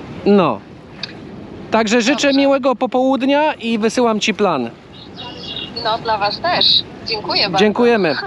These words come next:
Speaker 2: <laughs>
Speaker 1: Trzymaj się.
Speaker 2: Pozdrawiam.
Speaker 1: Jakby co, to dzwoń, pisz. <laughs>
Speaker 2: Dobra. No.
Speaker 1: Ciao.
Speaker 2: Ciao.
Speaker 1: Co ma dzisiaj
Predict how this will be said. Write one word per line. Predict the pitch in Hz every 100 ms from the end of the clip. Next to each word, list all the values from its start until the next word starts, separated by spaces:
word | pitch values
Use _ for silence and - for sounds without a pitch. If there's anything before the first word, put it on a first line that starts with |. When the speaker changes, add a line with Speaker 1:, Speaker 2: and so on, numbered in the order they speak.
| 359 403
Speaker 2:
<laughs> | 359 - -
Speaker 1:
Trzymaj | 233 233 208
się. | 185 165
Speaker 2:
Pozdrawiam. | - 202 226
Speaker 1:
Jakby | 240 240 285
co, | 285 277
to | 269
dzwoń, | 226 208 247 226
pisz. | 214 202 - - - - 226 208 226
<laughs> | - - - - - 226
Speaker 2:
Dobra. | 226 247 269 294 -
No. | 226
Speaker 1:
Ciao. | 214 240 233 233 - - - - - - - - - -
Speaker 2:
Ciao. | 226 220 226 - - - - - - - - - -
Speaker 1:
Co | 285
ma | 294 285 262
dzisiaj | 240 - 262 254